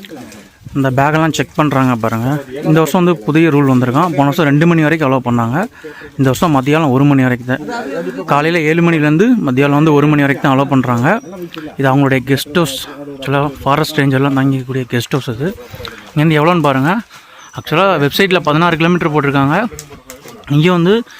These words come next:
இங்கேருந்து புல்மேடு வந்து ஆறு கிலோமீட்டர்ல இருக்கு. சன்னிதானம் வந்து பன்னெண்டு கிலோமீட்டர்னு போட்டிருக்காங்க. ஆனா நம்ம வெப்சைட்ல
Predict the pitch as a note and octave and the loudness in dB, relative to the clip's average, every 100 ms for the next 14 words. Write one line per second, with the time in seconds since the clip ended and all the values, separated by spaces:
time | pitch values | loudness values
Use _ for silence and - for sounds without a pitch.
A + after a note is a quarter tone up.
0 | - D3 D#3 F#3 E3+ F3+ G#3+ F3+ F3 E3+ | -6 0 0 0 2 2 4 2 2 2
1 | D#3 D3+ D#3+ D#3 C#3+ C3+ C3 G#3+ - - | 2 0 0 0 0 -2 0 -2 -2 -14
2 | - D3+ D#3+ G3 F#3+ E3 F#3 D3+ D#3 D#3 | -6 0 2 2 2 2 2 2 0 0
3 | D#3 D#3 D#3 C#3 C#3 C3+ D#3+ G#3 - - | 0 0 0 0 0 0 -2 -4 -12 -18
4 | - D#3+ C#3 C3+ C#3+ A3 F#3 | -4 0 2 0 0 0 0